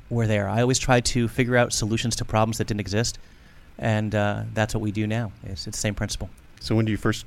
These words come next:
Speaker 2: start overcoming big challenges as a kid?
Speaker 1: Uh, I think I always was. I, I think that, uh, I lived in a household with two older kids, parents who had their own things going on, and I think for me, I just always,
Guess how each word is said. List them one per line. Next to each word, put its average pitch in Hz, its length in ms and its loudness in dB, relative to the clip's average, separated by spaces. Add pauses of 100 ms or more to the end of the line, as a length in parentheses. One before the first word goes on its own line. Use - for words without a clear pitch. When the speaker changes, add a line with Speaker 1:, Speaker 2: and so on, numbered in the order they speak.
(100)
Speaker 2:
start - 400 2
overcoming 98 420 2
big 87 180 0
challenges 90 480 2
as 76 60 -6
a 78 40 -6
kid? 80 200 -2 (1000)
Speaker 1:
Uh, 113 40 -10
I 113 440 -2
think 113 120 -4
I 107 120 2
always 107 280 0
was. 101 560 -4
I, 101 260 -6
I 101 40 -4
think 110 240 -4 (100)
that, 104 160 -4 (640)
uh, - 40 -4
I 107 160 0
lived 110 400 0
in 113 140 -2
a 101 40 -4
household 110 380 2
with 101 360 -4
two - 140 0
older 110 160 4
kids, 107 360 0
parents 113 440 0
who 110 340 0 (100)
had 107 220 0
their 107 100 2
own 107 140 0
things 107 220 -2
going 107 160 2
on, 107 220 2
and 107 120 -4 (520)
I 127 100 4
think 120 200 2
for 120 120 0
me, 113 200 4
I 107 100 4
just 107 220 0
always, 107 420 0